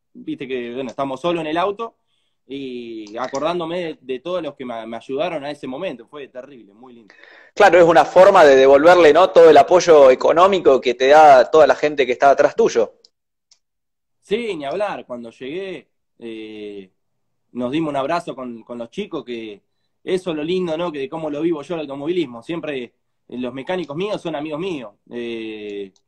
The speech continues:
Speaker 1: ¿me entendés? Eso es único, eso es único, y, y bueno, obviamente mi viejo, mi vieja, mi hermano, eh, este, eso fue la verdad que algo muy lindo que siempre me tocó vivir en el automovilismo,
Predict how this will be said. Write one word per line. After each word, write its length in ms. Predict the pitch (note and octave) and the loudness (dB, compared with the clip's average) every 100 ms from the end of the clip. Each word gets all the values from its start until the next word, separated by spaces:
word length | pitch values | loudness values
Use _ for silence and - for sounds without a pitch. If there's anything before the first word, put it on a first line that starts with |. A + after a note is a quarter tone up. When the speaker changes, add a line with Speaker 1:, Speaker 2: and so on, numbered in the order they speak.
| _ _ _ _ _ _ | _ _ _ _ _ _
Speaker 1:
¿me 140 | A#2+ | -10
entendés? 500 | A#2+ A#2+ C3+ F3 C#3 | -10 -8 -8 -6 -6
Eso 180 | F#3 D3 | -6 -6
es 80 | C3 | -6
único, 480 | C#3+ B2+ G#2+ G2+ _ | -6 -6 -12 -18 _
eso 260 | C3 C#3 C3+ | -14 -10 -6
es 60 | |
único, 600 | C#3+ G3 A3 F#3+ F3 C#3 | 0 0 -2 -8 -6 -6
y, 380 | B2+ A#2 A2 G2 _ _ _ _ _ | -8 -10 -14 -18 _ _ _ _ _
y 120 | B2 | -8
bueno, 220 | E3 C3+ | -6 -6
obviamente 480 | C#3+ C#3+ D#3 F3 C#3+ | -6 -6 -8 -8 -10
mi 120 | C3 | -8
viejo, 380 | C#3+ G3 F#3 C#3 | -4 -4 -4 -12
mi 120 | C3+ | -12
vieja, 360 | D3+ G3 - C3 | -8 -8 -8 -14
mi 240 | B2 B2 | -12 -14
hermano, 720 | A#2+ D3 G3 F3+ D3+ B2+ A#2 A#2 | -12 -8 -8 -8 -14 -14 -16 -18
eh, 380 | A2 G#2 G2 _ _ _ _ _ _ | -20 -20 -20 _ _ _ _ _ _
este, 520 | - A#2+ _ A2+ C3 | -14 -14 _ -12 -10
eso 200 | F#3 E3+ | -10 -12
fue 160 | - D#3 | -10 -8
la 120 | C#3 | -8
verdad 220 | C#3 D3+ | -8 -10
que 760 | C#3 C3+ B2 A#2 A2 G#2 G#2+ A2 _ _ - | -8 -10 -10 -12 -14 -16 -16 -20 _ _ -10
algo 260 | D3 C#3+ | -8 -8
muy 180 | D3+ D#3+ | -6 -4
lindo 280 | F3 D#3+ C3+ | -4 -4 -12
que 100 | B2+ | -10
siempre 300 | D#3 C#3+ C#3 | -10 -10 -10
me 140 | C3+ | -10
tocó 240 | C3 D3+ D3 | -10 -8 -6
vivir 220 | D3 D3 | -6 -6
en 100 | C#3 | -8
el 80 | C3 | -10
automovilismo, 840 | B2+ C3 C#3 D3+ G3 F#3 F#3+ - | -8 -10 -10 -16 -18 -14 -14 -14